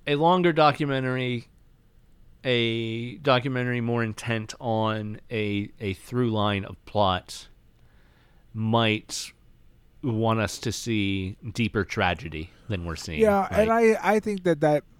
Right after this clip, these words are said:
Speaker 2: and, and, yeah, and I, and I wonder if that's also part of our sort of, like, N-, Netflixy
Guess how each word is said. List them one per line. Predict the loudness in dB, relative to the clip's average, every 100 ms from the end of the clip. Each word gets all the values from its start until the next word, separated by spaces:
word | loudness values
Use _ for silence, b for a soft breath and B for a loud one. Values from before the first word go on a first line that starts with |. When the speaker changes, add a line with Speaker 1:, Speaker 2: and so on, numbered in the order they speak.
| -18 -12
Speaker 2:
and, | -12 -6
and, | -4 -4 -12 -20 B B B B B B B B -20 -4
yeah, | 2 2 4
and | 2
I, | 0 0
and | 0 4
I | 4
wonder | 4 2 2
if | 2
that's | 2 2
also | 2 0
part | -2 -2 -2
of | -2
our | -6 -4
sort | -6
of, | -6
like, | -8 -8 -10 b b b b -12
N-, | -12 -12 -12
Netflixy | -4 -4 -4 -6 -4 -4 -6 -6 -4 -2 -4 -6